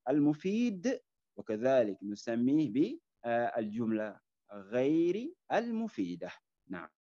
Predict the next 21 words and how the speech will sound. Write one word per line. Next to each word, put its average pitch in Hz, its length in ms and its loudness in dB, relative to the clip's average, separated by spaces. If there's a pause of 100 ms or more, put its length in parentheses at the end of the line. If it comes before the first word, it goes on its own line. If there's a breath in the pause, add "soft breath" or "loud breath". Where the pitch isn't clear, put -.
(440)
فأي 214 480 2
جملة 123 420 6 (420)
غير 220 480 2
مفيدة 208 760 2 (220)
نسميها 120 500 4
جملة 104 260 0
غير 92 180 -4
مفيدة، 80 380 -10 (220)
وأي 190 460 2
جملة 123 320 6
مفيدة 143 440 4
نخ-، 123 300 2
نسميها 117 760 4 (220)
الجملة 104 380 4
المفيدة، 113 640 0 (260)
ونسميها 107 680 4
أيضًا 104 360 2 (240)
التركيب 107 580 0
المفيد 113 500 2
أو 135 300 4
التركيب 98 640 -2